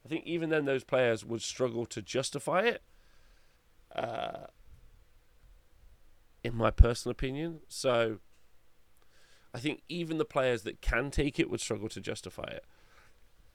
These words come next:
Um, and only works best probably in Seraphon, I think is a fair statement. Our next endless spell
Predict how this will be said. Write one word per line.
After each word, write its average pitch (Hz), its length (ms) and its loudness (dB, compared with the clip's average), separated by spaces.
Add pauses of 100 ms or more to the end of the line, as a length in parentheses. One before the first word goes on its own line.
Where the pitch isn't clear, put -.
(300)
Um, - 380 -12 (220)
and 135 180 2
only 135 220 4
works 113 500 2 (140)
best - 400 -2
probably 107 400 -2
in 110 80 -4
Seraphon, - 580 -4 (1040)
I 101 60 -12
think - 220 -10
is - 120 -10
a - 40 -10
fair - 220 -8
statement. - 420 -10 (1700)
Our 131 80 8
next 165 220 10
endless 160 180 8
spell 170 460 12